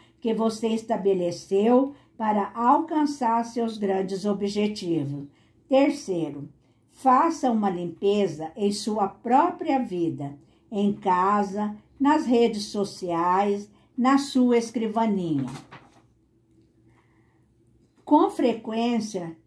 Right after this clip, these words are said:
nos falta tempo para colocar tudo em ordem. Afinal, acreditamos que tudo isso pode esperar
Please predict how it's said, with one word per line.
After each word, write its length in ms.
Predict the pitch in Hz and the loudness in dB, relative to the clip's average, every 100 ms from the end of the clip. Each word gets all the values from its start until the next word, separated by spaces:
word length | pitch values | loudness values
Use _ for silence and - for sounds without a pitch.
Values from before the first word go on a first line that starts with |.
| - | -6
nos 260 | 214 220 | -4 -4
falta 380 | - 214 208 202 | 2 2 2 -2
tempo 520 | 190 - 208 226 214 | -6 -6 -2 -2 -4
para 280 | - 185 190 | -6 -6 -6
colocar 800 | 185 202 185 175 208 185 185 - _ | -6 -2 0 -2 0 2 2 -4 _
tudo 240 | 285 285 269 | -2 0 2
em 200 | 254 196 | 2 2
ordem. 560 | 165 147 139 143 143 - _ - | 0 0 -4 -6 -10 -16 _ -8
Afinal, 1040 | 247 240 226 202 175 175 220 220 160 151 _ _ _ _ _ _ _ | -6 -2 0 0 0 0 2 2 0 -6 _ _ _ _ _ _ _
acreditamos 1160 | 214 202 214 202 185 190 - 208 226 208 196 - | -4 -2 2 2 2 -2 -4 0 2 2 -2 -4
que 160 | 196 | -6
tudo 400 | - 262 214 202 | -4 -4 0 2
isso 440 | 208 240 240 208 208 | 4 2 0 -2 -8
pode 320 | 240 214 202 | -6 -6 -4
esperar 720 | 208 - 262 247 180 165 | -6 0 2 2 2 0